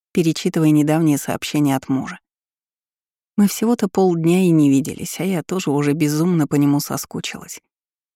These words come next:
Сорваться бы сейчас к моему Рашхану, впорхнуть в любимое объятие. Я встряхнула головой и засмеялась от такого ненормального желания.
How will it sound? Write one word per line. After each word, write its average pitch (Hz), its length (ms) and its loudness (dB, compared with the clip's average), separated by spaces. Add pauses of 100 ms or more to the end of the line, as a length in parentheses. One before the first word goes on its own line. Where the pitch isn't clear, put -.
(260)
Сорваться - 560 -8
бы 170 100 -4
сейчас - 380 -8
к - 80 -8
моему 151 280 2
Рашхану, 151 580 -6 (640)
впорхнуть 170 600 -4
в 156 80 0
любимое 151 460 2
объятие. 170 580 -4 (1400)
Я 220 120 2
встряхнула 185 560 0
головой 160 400 2
и - 20 2
засмеялась 151 720 -2
от - 80 -10
такого 160 340 -2
ненормального 143 720 2
желания. 147 500 -6